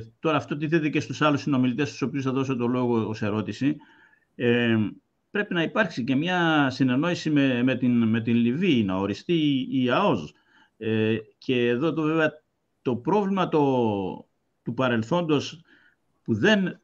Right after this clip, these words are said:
επιτεύχθηκε μια συνεννόηση με τη Λιβύη ήταν, ε, η Γάβδος.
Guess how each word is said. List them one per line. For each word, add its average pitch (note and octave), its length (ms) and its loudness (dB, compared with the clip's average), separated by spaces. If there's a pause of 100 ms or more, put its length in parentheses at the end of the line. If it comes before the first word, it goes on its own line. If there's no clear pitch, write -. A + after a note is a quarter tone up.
(100)
επιτεύχθηκε D3 720 0
μια C3+ 160 0
συνεννόηση B2+ 600 -2
με A2+ 100 2
τη A#2 120 -2
Λιβύη G#3+ 440 0
ήταν, F#3 380 -2
ε, D#3 240 0
η D3+ 100 2
Γάβδος. A2+ 640 0